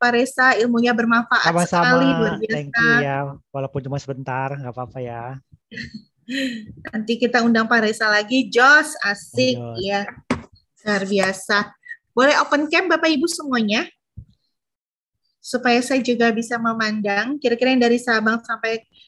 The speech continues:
Speaker 1: Merauke ini, wajah-wajahnya seperti apa, yang semangat juga nge-games hari ini. Oke, mantap Pak, hatur nuhun Pak Resa.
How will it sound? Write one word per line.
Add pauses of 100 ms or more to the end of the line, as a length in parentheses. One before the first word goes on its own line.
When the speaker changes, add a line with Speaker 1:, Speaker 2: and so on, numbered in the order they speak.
(120)
Speaker 1:
Merauke
ini, (1200)
wajah-wajahnya
seperti
apa,
yang
semangat
juga
nge-games
hari
ini. (800)
Oke,
mantap
Pak,
hatur
nuhun
Pak
Resa.